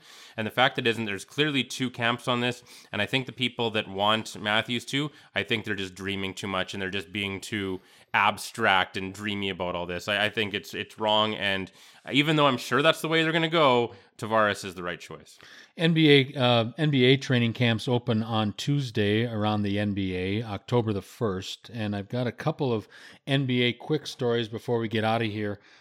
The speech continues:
Speaker 2: on this three hundred and ninety-eighth episode of Unscripted. One that I found very enlightening. One of the big players back, obviously, um,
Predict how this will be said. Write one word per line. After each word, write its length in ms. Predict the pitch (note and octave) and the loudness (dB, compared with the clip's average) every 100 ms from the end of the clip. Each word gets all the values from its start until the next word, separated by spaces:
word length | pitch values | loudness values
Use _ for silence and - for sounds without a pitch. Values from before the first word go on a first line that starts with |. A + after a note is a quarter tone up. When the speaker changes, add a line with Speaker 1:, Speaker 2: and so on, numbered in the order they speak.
| _ | _
Speaker 2:
on 180 | A2+ G2+ | -8 -6
this 220 | G#2 - | -6 -10
three 220 | - C3 A2+ | -10 -6 -4
hundred 240 | A2+ G#2 | -2 -4
and 240 | G2+ G2 - | -4 -8 -8
ninety-eighth 720 | G#2+ A2 G#2+ A2 C3 A#2 - | -4 -2 -2 -4 -2 -4 -4
episode 580 | A#2+ A2+ A2 - G#2+ G2+ G#2+ | -10 -8 -8 -6 -6 -6 -8
of 180 | G#2+ G#2+ | -10 -10
Unscripted. 800 | A2 G2 - - A2+ - G#2 F#2+ - - - | -10 -10 -12 -8 -8 -8 -10 -10 -18 -20 -12
One 360 | C3+ D3 F#3+ F3 | 0 4 4 4
that 120 | C#3 | 4
I 120 | B2 | 2
found 500 | B2 C3+ B2+ B2 A2 - _ - | 0 0 0 0 -4 -10 _ -6
very 360 | A#2 D#3 D#3+ C#3 | 2 4 6 2
enlightening. 720 | A#2 A2+ B2 C3+ G#2 E2+ D#2 _ - - - _ | 0 0 -2 -2 -10 -14 -16 _ -20 -20 -20 _
One 140 | D3+ A3+ | 0 2
of 60 | |
the 60 | F3+ | 4
big 260 | C3 D#3+ C3+ | 4 2 2
players 460 | E3 E3 C3+ G#2+ | 4 8 8 4
back, 320 | - B2+ B2+ C3 | 2 4 2 2
obviously, 720 | B2+ C3 A#2+ B2+ A#2+ A2+ G#2+ _ _ _ _ _ D3 | 2 2 2 2 2 2 -2 _ _ _ _ _ -10
um, 500 | G#2+ G2+ G2 G2 | -6 -6 -6 -10